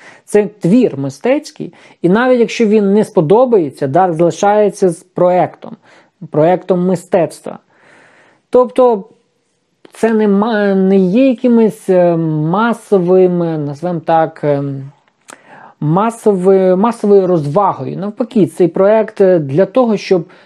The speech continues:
людина могла зануритися в цей світ Дарку і почати осмислити речі, осмислювати важливі проблеми свого життя,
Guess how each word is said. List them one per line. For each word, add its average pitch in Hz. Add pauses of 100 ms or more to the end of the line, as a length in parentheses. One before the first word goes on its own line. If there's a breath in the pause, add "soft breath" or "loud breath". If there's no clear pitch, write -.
(240 soft breath)
людина 160
могла 185
зануритися 170
в 143
цей 151
світ 147 (160)
Дарку 147 (440 soft breath)
і 226
почати 196
осмислити 180
речі, 147 (640 soft breath)
осмислювати 185
важливі 180
проблеми 165
свого 151
життя, 160